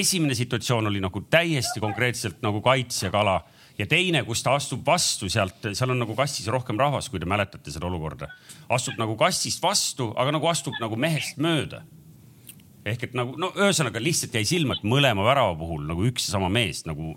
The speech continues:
nagu ma ei taha nüüd kedagi jälle siin nagu avalikult risti lööma hakata, aga see jäi lihtsalt silma. See, et Subbotin lõi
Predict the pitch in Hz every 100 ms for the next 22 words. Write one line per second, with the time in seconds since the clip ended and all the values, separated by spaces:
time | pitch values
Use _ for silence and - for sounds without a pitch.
0 | - 80 80 87 98 85 85 80 76 -
1 | - - - - 110 110 90 98 104 90
2 | 95 95 92 90 92 123 104 80 78 76
3 | 127 - 76 73 69 71 76 - 73 73
4 | 76 135 104 85 107 78 - 113 73 -
5 | 147 95 - - 110 127 135 - 95 90
6 | 95 95 90 101